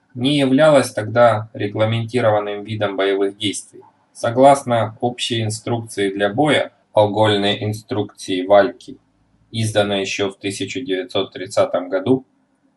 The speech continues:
кавалерия должна была двигаться в конном строю, а сражаться в пешем. На практике, однако, допускались исключения, например, при неожиданном нападении на противника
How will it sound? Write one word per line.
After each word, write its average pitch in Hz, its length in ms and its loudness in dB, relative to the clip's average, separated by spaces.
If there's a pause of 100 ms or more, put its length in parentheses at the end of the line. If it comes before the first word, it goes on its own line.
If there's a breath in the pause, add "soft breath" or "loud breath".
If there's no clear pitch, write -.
(160)
кавалерия 143 580 2
должна 117 440 2
была 117 280 2
двигаться 110 600 -2
в - 80 -18
конном 113 440 0
строю, 113 540 -2 (100)
а - 100 -6
сражаться 95 600 -2
в 110 120 -14
пешем. - 460 -6 (680)
На 123 140 -2
практике, 143 540 4
однако, 131 340 0
допускались 110 720 0
исключения, 117 800 -4 (260)
например, 98 580 -6
при 92 180 -10
неожиданном 92 600 -4
нападении 95 580 -6
на 92 120 -8
противника 104 880 -2